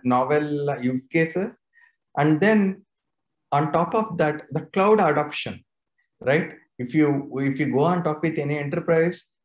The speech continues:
it has become a de facto standard to move into, uh, move their resource into a cloud. So, uh, yeah, so most of them, um, uh, most of them would, would be having their private cloud, and, uh, some of the, uh,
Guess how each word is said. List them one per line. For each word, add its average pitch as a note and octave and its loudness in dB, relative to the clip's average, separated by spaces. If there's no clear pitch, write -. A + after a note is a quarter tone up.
it D3 -4
has D#3+ 4
become D3 -2
a E3 0
de D3+ -2
facto D#3+ -6
standard D3 -2
to C#3 0
move C#3 0
into, D3 -2
uh, B2 2
move C3 0
their C#3 4
resource D3 -2
into C#3 -4
a B2+ -6
cloud. C#3 -4
So, A#2 -2
uh, - -4
yeah, A#2 0
so C3 -2
most C3 -4
of C3 -4
them, C3+ -2
um, B2 -4
uh, B2+ -2
most C3+ -4
of B2+ -4
them B2+ -4
would, B2 -4
would B2 -2
be C3 -2
having B2+ -2
their B2 2
private B2 -2
cloud, C3+ 0
and, A#2+ 0
uh, A2 -2
some B2+ 2
of C3+ 0
the, B2 0
uh, A2+ -8